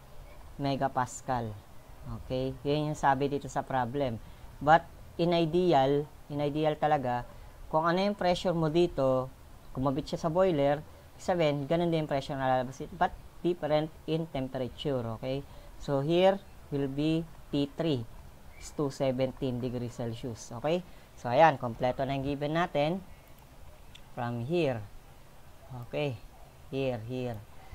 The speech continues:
Then, next is, syempre, nag-expand. Pagkapasok dito sa turbina, itong si point three,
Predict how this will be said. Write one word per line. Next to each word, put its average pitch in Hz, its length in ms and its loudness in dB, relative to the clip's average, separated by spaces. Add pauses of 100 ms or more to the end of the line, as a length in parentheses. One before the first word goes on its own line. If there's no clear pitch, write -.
(360)
Then, 127 360 0
next 208 440 -2
is, 170 480 0 (480)
syempre, 190 360 6
nag-expand. 180 880 10 (440)
Pagkapasok 214 760 6 (120)
dito 214 240 4
sa 208 200 4 (600)
turbina, 175 560 2
itong 156 320 0
si 160 160 -4
point 160 360 0
three, 131 360 -2